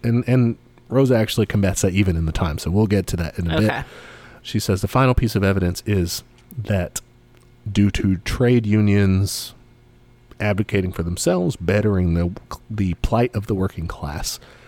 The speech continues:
Speaker 1: that's, that kind of takes the edge off too. So with these three things, capitalism's better t-, able to adapt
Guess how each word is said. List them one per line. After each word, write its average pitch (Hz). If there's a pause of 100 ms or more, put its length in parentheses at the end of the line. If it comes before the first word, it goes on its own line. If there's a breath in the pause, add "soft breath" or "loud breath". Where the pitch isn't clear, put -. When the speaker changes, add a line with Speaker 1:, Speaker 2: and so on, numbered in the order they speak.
(260 loud breath)
Speaker 1:
that's, 104 (320)
that 104
kind 92
of 82
takes -
the 101
edge 87
off 78 (320)
too. - (560 soft breath)
So 82
with 123
these 135 (440)
three 127
things, 104
capitalism's 98
better 98
t-, - (160)
able 104
to -
adapt 147